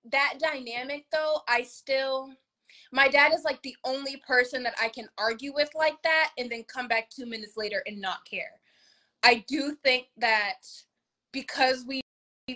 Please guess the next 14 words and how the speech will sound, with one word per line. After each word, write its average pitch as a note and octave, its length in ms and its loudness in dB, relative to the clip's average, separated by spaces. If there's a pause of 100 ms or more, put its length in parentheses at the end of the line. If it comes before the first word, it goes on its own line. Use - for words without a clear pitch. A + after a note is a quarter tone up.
(180)
argued B3+ 520 4
and B3 100 2
because B3+ 260 -6
we D4 160 -4
disagree B3 640 -4
so A#3+ 300 -2
much, A3 480 2
it's B3 200 -2
made B3+ 300 2
us, - 80 4 (340)
<laughs> - 80 -8 (600)
that F#4 200 10
sounds F#4+ 460 6 (180)
terrible. C4+ 540 0